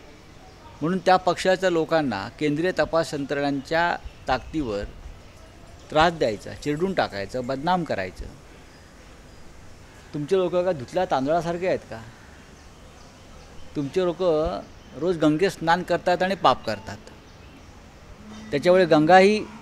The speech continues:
जास्त मैली झालेली आहे." ठीक आहे, आदित्यजी ठाकरे यांनी जे काल सांगितलेलं आहे, या देशातलं सध्याचं राजकीय सत्य आहे.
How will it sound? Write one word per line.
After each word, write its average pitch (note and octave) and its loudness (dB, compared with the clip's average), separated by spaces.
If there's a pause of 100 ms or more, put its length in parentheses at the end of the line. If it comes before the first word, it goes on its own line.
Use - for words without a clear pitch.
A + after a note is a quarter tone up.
(220)
जास्त E3+ 4
मैली F3 4
झालेली G2+ -6
आहे." F2 -18 (1700)
ठीक A#3+ 4
आहे, E3 2 (1040)
आदित्यजी D#3+ -2
ठाकरे D3+ -4
यांनी D#3 0
जे D3+ -2
काल C#3+ 0
सांगितलेलं C#3 -4
आहे, - -6
या D3 2
देशातलं C#3+ -2
सध्याचं C#3 -4
राजकीय A#2+ -2
सत्य C#3+ -8
आहे. E2+ -10